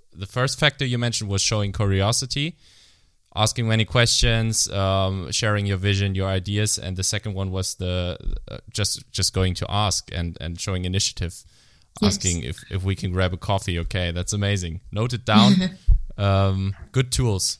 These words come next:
Speaker 1: to find mentor-,
Speaker 2: <laughs>
Speaker 1: mentors, definitely. Okay, Olivia, um, you, you mentioned,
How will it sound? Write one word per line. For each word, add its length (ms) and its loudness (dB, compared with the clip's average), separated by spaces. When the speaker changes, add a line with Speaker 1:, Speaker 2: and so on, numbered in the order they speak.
Speaker 1:
to 80 -10
find 300 -2
mentor-, 440 4
Speaker 2:
<laughs> 40 -2
Speaker 1:
mentors, 400 -4
definitely. 520 -6
Okay, 380 -2
Olivia, 500 -2
um, 640 0
you, 200 4
you 300 0
mentioned, 520 -2